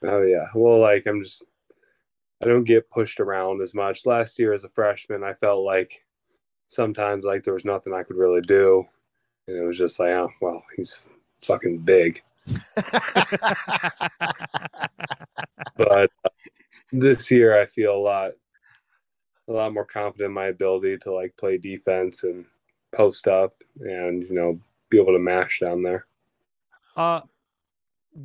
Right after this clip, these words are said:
Speaker 2: when you were at two oh seven post tonsils, is Cliff Marshall a big part of how you go from two oh seven to two forty? And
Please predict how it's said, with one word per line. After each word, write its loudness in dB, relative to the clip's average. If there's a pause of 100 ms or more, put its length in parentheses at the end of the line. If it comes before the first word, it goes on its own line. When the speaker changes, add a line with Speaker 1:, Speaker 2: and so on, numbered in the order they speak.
(180)
Speaker 2:
when -8
you -6
were -4
at -8
two -4
oh 0
seven -8 (100)
post -6
tonsils, -10 (840)
is -2
Cliff 0
Marshall 0
a -2
big -6
part -4
of -8
how -6
you -6
go -2
from -12
two -6
oh -2
seven -6
to -10
two -8
forty? -4
And -6